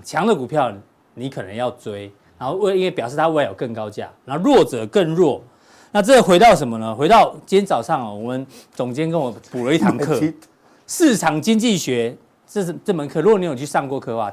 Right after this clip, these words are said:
Speaker 1: 第一堂课叫什么？叫做降价。哎呦！降价是商人最伟大的发明之一。任何东西只要一降价，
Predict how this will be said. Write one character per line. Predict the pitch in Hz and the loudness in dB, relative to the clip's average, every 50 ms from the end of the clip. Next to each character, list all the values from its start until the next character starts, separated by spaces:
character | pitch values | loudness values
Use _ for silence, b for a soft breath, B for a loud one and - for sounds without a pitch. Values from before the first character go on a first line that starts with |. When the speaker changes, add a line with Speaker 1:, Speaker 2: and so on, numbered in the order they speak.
| - | -6
Speaker 1:
第 | - 240 254 269 | -4 -2 0 0
一 | 254 | 0
堂 | - 180 156 175 | 0 -2 -2 -2
课 | 160 208 180 | 0 -2 0
叫 | 170 185 156 | 2 0 0
什 | 131 117 | -2 -4
么？ | 104 | -10
叫 | 101 - 160 147 | -8 -8 -6 -4
做 | 156 143 107 - b b b b _ | -4 -4 -4 -6 b b b b _
降 | - 190 175 131 113 | -2 0 0 0 -2
价。 | 110 - 160 127 - - _ _ _ _ _ _ _ _ _ _ - | -4 -4 -4 -6 -6 -8 _ _ _ _ _ _ _ _ _ _ -4
哎 | - 226 | 0 0
呦！ | 262 - - - b b b b b b b b b b | 0 0 -4 -12 b b b b b b b b b b
降 | - 330 277 247 233 | 2 4 4 4 6
价 | 233 247 226 | 4 4 4
是 | 202 - 240 226 190 | 4 2 0 0 2
商 | - 240 214 214 | 2 0 0 2
人 | 185 165 165 160 | 0 -2 -2 -2
最 | - 226 214 185 165 | 2 2 2 2 2
伟 | 139 127 117 113 | 0 0 -4 0
大 | 127 156 147 | 0 2 2
的 | 131 123 | 2 0
发 | 135 131 | -2 -4
明 | 123 117 107 | -4 -6 -10
之 | 104 107 104 | -12 -12 -12
一。 | 104 117 | -10 -4
任 | 175 285 277 214 | 2 4 4 6
何 | 214 | 6
东 | 202 214 220 220 | 4 4 2 2
西 | - | 0
只 | - 190 | 0 0
要 | 202 - | 0 0
一 | 180 196 | 0 -4
降 | - - 277 214 196 180 | -2 2 2 4 4 4
价， | 175 196 147 107 104 | 2 2 0 0 -4